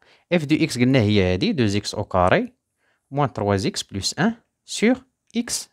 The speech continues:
موان ان. غنعوضو. دو أو كاري هي شحال هي؟ كاتر. كاتر فوا دو هي ويت. موان تروا فوا دو هي سيس. بلس ان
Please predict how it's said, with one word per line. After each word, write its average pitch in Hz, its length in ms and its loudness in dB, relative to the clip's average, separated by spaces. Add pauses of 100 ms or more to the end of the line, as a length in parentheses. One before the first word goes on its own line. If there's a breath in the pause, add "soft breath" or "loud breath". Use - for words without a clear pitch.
موان 208 280 2 (120)
ان. 95 120 -2 (1200)
غنعوضو. 117 520 4 (840)
دو 123 180 2
أو 190 140 6
كاري 143 360 4
هي 151 60 0
شحال 113 200 -2
هي؟ 170 180 2
كاتر. - 400 -4
كاتر - 220 -10
فوا 165 200 0
دو 160 160 2
هي 135 220 4
ويت. 107 260 2 (1080)
موان 127 300 2 (400 soft breath)
تروا 156 220 6
فوا 170 220 2
دو 117 280 0
هي 131 220 0
سيس. - 420 -10 (680)
بلس 175 260 -2
ان 113 140 -2